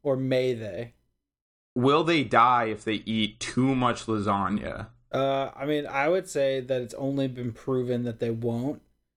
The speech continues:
Speaker 1: if we look
Speaker 2: Yes.
Speaker 1: at cats such as Garfield.
Speaker 2: Yes. Okay. So I've been thinking about this. The creator of Garfield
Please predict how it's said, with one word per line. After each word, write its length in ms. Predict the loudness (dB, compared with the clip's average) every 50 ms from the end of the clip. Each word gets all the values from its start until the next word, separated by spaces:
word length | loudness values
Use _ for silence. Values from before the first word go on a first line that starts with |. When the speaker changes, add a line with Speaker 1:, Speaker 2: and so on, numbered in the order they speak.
| _ _ _ _
Speaker 1:
if 100 | -4 -2
we 80 | 0 2
look 60 | 4 4
Speaker 2:
Yes. 360 | 4 4 4 2 0 -4 -6
Speaker 1:
at 60 | -6
cats 320 | -2 -2 -2 -2 -4 -8 -10
such 280 | -8 -6 -6 -4 -2
as 140 | -4 -4 -4
Garfield. 800 | -4 -4 -4 -4 -4 -4 -6 -10 -12 -8 -8 -8 -8 -8 -12 -20 _ _ _ _ _ 0
Speaker 2:
Yes. 460 | 2 4 6 4 4 2 -2 -4 0
Okay. 480 | 0 2 2 2 2 2 2 2 0 -6 -10 -10
So 500 | -8 -2 2 4 4 4 4 2 -2 -6 -10 -12 -14 -16 -18 -20 0 4
I've 160 | 4 4 4 4
been 160 | 2 2 0
thinking 420 | 0 0 0 0 2 2 2 2
about 380 | 2 4 4 4 4 4 2 -2
this. 180 | -6 -8 -2
The 100 | -2 -2
creator 560 | -2 -2 0 2 4 4 4 4 4 2 2 2
of 160 | 2 0 0
Garfield 800 | 2 4 4 4 2 0 -2 0 2 2 2 2 0 -2 -4